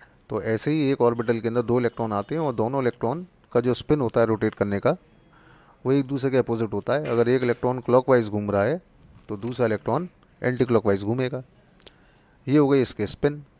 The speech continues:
इस स्पिन को मैंने रिप्रेजेंट कर दिया एस से, यानी कि दो इलेक्ट्रॉन में से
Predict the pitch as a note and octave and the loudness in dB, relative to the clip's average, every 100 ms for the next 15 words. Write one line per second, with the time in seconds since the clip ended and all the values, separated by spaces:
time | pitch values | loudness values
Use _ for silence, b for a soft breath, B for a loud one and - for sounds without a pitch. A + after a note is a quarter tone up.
0 | _ _ _ - A#2 - C#3+ C3+ C3+ C3+ | _ _ _ -6 -6 -4 -4 -2 -2 -2
1 | A#2 A#2 A#2+ A#2 G2+ G2+ C#3+ F3 _ _ | -2 -2 -4 -4 -4 0 -2 -2 _ _
2 | - B2 - - C#3 - _ _ _ - | -2 0 0 -6 -6 -10 _ _ _ -20
3 | B B B B - G#2+ G#2 C3 D#3 B2+ | B B B B -6 -4 -2 -2 2 4
4 | C3 A2+ - A2 G2+ G2+ C3+ | 4 2 0 -2 -2 -2 -2